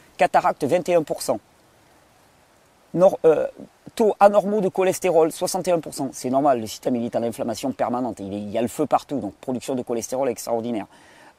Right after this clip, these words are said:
Anormalité des, des, des valves, euh, des valves cardiaques. Cardio-, cardiomyopathie, alors cinquante-sept pour cent, cardiomyopathie, six pour cent. Infertilité masculine, soixante-six pour cent. Dysfonction hormonale, soixante et un pour cent. Fé-, fé-, fertilité, euh,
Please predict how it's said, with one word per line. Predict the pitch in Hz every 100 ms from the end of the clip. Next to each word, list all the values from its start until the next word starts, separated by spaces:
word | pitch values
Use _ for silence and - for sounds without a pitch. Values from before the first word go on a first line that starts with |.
| -
Anormalité | 156 180 185 185 180 220
des, | 165 165 147 135
des, | 113 131
des | 131 127
valves, | 147 170 175 139
euh, | 123 117 107
des | 92
valves | 139 165 156
cardiaques. | 170 139 131 - - _ _ _ -
Cardio-, | 185 160 220 220
cardiomyopathie, | - 180 165 202 196 - 165 - 208 226
alors | 135 117
cinquante-sept | - 160 165 - 165
pour | 165
cent, | - 120
cardiomyopathie, | 151 151 170 165 156 147 -
six | 202 -
pour | 190 190
cent. | 139 110 _ - _ _ _ _ _ _ _ _ _ -
Infertilité | 226 - - 220 208 226
masculine, | 202 - - 190 143
soixante-six | 123 208 196 196 -
pour | 180 202
cent. | - 135 - _
Dysfonction | 147 202 - 220 - 208
hormonale, | 190 190 160
soixante | 131 185 196 196
et | 190
un |
pour | 180 175
cent. | - - -
Fé-, | - 196
fé-, | - 202 -
fertilité, | - - - 202 175 - - -
euh, | 143 120